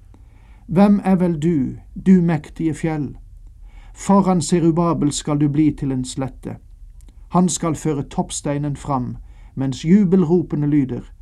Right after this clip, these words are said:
nåde, nåde være med dem.»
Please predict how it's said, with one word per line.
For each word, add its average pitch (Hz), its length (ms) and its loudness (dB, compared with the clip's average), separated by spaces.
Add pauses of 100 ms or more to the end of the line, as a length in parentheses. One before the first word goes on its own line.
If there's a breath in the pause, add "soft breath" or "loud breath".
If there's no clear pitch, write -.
(260)
nåde, 165 680 0 (760)
nåde 147 540 2
være 139 220 -4
med 127 200 -2
dem.» 117 280 -14